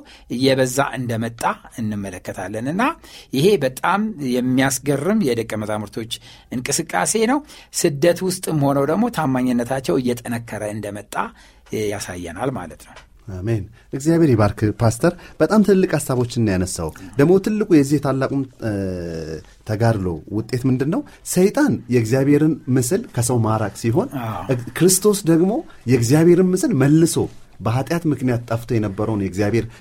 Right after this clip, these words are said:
Speaker 2: ፍቅር፣ የእግዚአብሔር ማንነትን በሰዎች ላይ፣ እ፣ መመለስ ነበር። ለዛም ደግሞ ክርስቶስ እንደዚህ ይላል በዮሐንስ አስር አስር ላይ፣ «ሌባው ሊሰርቅ ሊገድልና ሊያጠፋ ብቻ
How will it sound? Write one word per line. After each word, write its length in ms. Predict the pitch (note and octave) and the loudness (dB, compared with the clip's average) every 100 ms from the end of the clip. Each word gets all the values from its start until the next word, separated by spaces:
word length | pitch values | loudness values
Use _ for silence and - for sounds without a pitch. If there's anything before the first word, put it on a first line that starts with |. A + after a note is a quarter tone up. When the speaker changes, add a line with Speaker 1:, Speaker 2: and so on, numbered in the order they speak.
| - | -6
Speaker 2:
ፍቅር፣ 240 | A#2+ - | -4 -2
የእግዚአብሔር 480 | G2 F#2 A2 A2 A#2 | -2 0 2 4 2
ማንነትን 600 | G2 G#2 G#2+ A#2+ B2 C#4 C#4 - - | 2 2 4 4 4 0 -2 -6 -4
በሰዎች 440 | A2 A#2 A#2+ A#2+ A#2 | -2 0 2 0 2
ላይ፣ 160 | G#2+ G2+ | 0 0
እ፣ 120 | A2 F2+ F2 | -4 -6 -2
መመለስ 420 | F#2+ G#2+ G#2 A2 | 0 2 2 0
ነበር። 240 | G2+ D#2 - - - | -2 -6 -10 -14 -2
ለዛም 300 | B2+ C3 D#3 | 0 4 4
ደግሞ 160 | D#3 | 4
ክርስቶስ 340 | D3+ C3+ D3+ - | 2 -2 -4 -2
እንደዚህ 320 | A#2+ A#2 A#2+ | 0 0 0
ይላል 220 | F#2 D#2 - _ F2+ G2+ F#2+ F2+ F2 E2 D2+ - _ _ - | -2 -6 -14 _ -6 -2 -2 -2 -4 -6 -8 -14 _ _ -20
በዮሐንስ 720 | - F#2+ E2+ F#2+ A2 A#2 A#2+ | -12 -10 -6 -4 -2 0 -2
አስር 260 | A2 - A#2 | -6 -8 -6
አስር 260 | A2 - C3+ | -6 -4 -4
ላይ፣ 140 | G#3+ - - - | -4 -6 -18 0
«ሌባው 320 | C3 F#3 B3 | 4 6 6
ሊሰርቅ 380 | A3 D#3 - F#3+ A#2+ | 2 0 -4 -6 -4
ሊገድልና 500 | A#2 C3+ C#3+ C#3+ C3+ | 0 0 2 2 2
ሊያጠፋ 380 | A2 G#2+ - - A2 | 0 -2 -4 -6 -6
ብቻ 160 | G#2+ | -6